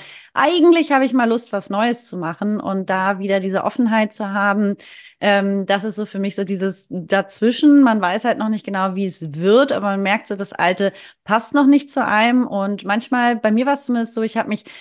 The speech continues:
sehr lange dann so in diesem Dazwischen befunden und irgendwie befinde ich mich auch immer noch in so einem neuen Dazwischen. Ähm, aber trotzdem bin ich, äh, ja, mutiger geworden und offener geworden, einfach viel mehr auszuprobieren, mich viel mehr mitzuteilen.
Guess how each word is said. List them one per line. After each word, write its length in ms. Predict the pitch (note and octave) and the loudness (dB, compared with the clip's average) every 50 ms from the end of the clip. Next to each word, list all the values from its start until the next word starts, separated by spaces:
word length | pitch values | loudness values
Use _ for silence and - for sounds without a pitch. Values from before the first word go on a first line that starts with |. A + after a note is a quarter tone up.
| - _ | -20 _
sehr 180 | - F#3 G#3 G3+ | -2 0 2 4
lange 300 | G3+ G3 A3 C4 C4 A#3+ | 4 4 4 4 4 4
dann 220 | G#3 F#3+ G3+ G3+ | 2 2 0 -2
so 80 | F#3 G3+ | -2 -2
in 100 | G3+ G3 | -4 -4
diesem 260 | G3 G3 F3+ F#3+ F#3+ | -4 -4 -4 -6 -4
Dazwischen 540 | E3 F#3+ F#3 - - - G3 - - A3+ G#3 | -4 -4 -4 -4 -6 -6 -4 -2 0 0 0
befunden 500 | G3 F#3+ - - A#3+ C4 D4+ C#4+ - G3 | -2 -4 -2 2 4 6 6 6 4 0
und 160 | F#3 F3+ - | -2 0 -2
irgendwie 220 | B2+ F#3 G#3 G#3 G3 | -2 -2 -2 0 0
befinde 300 | G3+ G3 - A3 G#3+ G3 | -2 -2 -2 -4 -6 -6
ich 80 | - | -6
mich 140 | G3+ G3 F#3+ | -6 -6 -6
auch 120 | D3+ - | -6 -2
immer 260 | - G3+ C4 D#4+ D#4+ G3+ | 2 4 4 4 6 4
noch 200 | E3+ D#3 D#3+ - | 2 0 0 -2
in 120 | - F3 | -8 -6
so 80 | D#3 E3 | -6 -4
einem 240 | - D3+ E3+ F3 | -4 -4 -4 -2
neuen 240 | E3 E3 E3 E3+ E3+ | -2 -2 -2 -2 -2
Dazwischen. 640 | E3 E3+ D#3+ - - F3 E3+ - - G3 G#3+ C4 C4 C4+ - - - - - _ - | -4 -4 -6 -6 -8 -8 -8 -4 -2 0 0 0 0 -4 -12 -20 -20 -20 -20 _ 0
Ähm, 540 | G3+ G3+ G3 G3 G3 G3 G3+ G3+ G3+ F#3 - | 0 2 2 2 0 -2 -2 -2 -4 -6 -4
aber 220 | - F#3+ G3 G3 F#3+ | -4 -2 -2 -2 -2
trotzdem 340 | - G3+ G3 - - G#3+ | -4 -8 -8 -6 -4 -4
bin 120 | G#3 G3+ G3+ | -2 -2 -2
ich, 240 | G3 G3 - - - | -4 -4 -6 -4 -2
äh, 280 | G3 F#3+ F#3 F#3 F#3 F3+ | -2 0 0 0 -2 -2
ja, 220 | F3+ F3+ F3+ F3+ | 0 0 0 0
mutiger 440 | F3 F3 G3+ C4 B3+ C4+ A3+ B3 A#3 | 0 4 4 4 4 4 0 0 0
geworden 500 | G#3+ A3 G3+ F3+ F#3+ G3 G3 G#3 G#3 G#3 | 0 -2 -4 -4 -2 0 0 2 0 0
und 80 | F#3 - | -2 -4
offener 320 | - G3+ - - G#3 G3 | -6 -6 -6 -6 -6 -6
geworden, 400 | F#3+ F#3+ F3+ F#3 F3+ F3+ F#3 F#3 | -6 -6 -4 -2 0 0 0 -2
einfach 380 | - - F3+ - F3+ - - - - - | -4 -6 -6 -8 -10 -12 -12 -16 -18 -6
viel 160 | - - A#3 | 0 2 2
mehr 160 | A#3 F3+ D#3+ | 4 4 2
auszuprobieren, 760 | G#3 A3+ - - A#3+ - - G#3+ G3+ G#3+ G#3+ G#3 G#3 G#3 G#3 | 0 0 0 -4 -6 -4 -4 -4 -2 0 0 0 0 0 0
mich 140 | G3+ G3+ - | -2 -4 -4
viel 140 | - C4 C4+ | -2 2 2
mehr 140 | C#4+ C#4 B3 | 4 4 4
mitzuteilen. 1160 | A#3 A3 A#3+ A#3+ - - - A#3 A3+ - - - G3 G3 G3+ G3+ G3 G3 G3 G3 G3+ G3+ | 4 4 2 0 -2 -10 -12 -12 -12 -12 -12 -8 -4 -2 0 2 2 2 2 0 0 -2